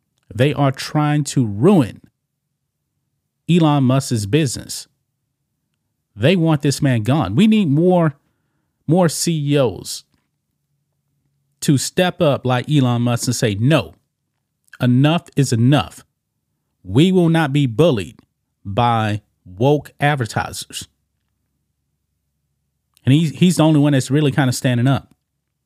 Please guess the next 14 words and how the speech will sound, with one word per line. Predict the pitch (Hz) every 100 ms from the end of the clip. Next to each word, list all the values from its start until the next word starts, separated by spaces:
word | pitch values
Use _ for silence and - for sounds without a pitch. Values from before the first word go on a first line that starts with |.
| _ _ _ _ _ _ _ _ _
He | - 170 165 143
is | 139
the | 131 -
only | 147 170
one | 151 143
that | 131
I | 127 131
can | 123
think | 117 139 127
of | 95 - - _ _ _ _ _ _ -
that's | 110 113
starting | - 135 127 123 120
to, | - 120 110
um, | 104 101 101